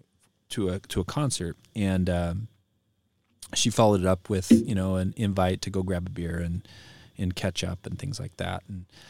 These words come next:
I was in town, so we caught up. And, uh, I look back at kind of the way that she approached the conversation.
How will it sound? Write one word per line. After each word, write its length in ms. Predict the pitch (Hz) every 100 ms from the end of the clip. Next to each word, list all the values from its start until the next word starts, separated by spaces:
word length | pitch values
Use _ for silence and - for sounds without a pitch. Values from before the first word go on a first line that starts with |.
| - -
I 80 | -
was 120 | 107
in 80 | 107
town, 240 | 98 98 95
so 80 |
we 80 | 101
caught 180 | 101 101
up. 140 | 107 - _ -
And, 400 | 107 104 101 98
uh, 300 | 92 90 92 - - _ _ _ _ -
I 100 | 117
look 180 | 135 -
back 280 | 117 107
at 120 | 92 -
kind 180 | 123
of 100 | 143
the 120 | 139 104
way 560 | 98 110 120 127 123
that 180 | 120 104
she 200 | - 110
approached 440 | 98 - 104 -
the 80 | -
conversation. 1080 | - 98 92 87 90 90 - 92 87 90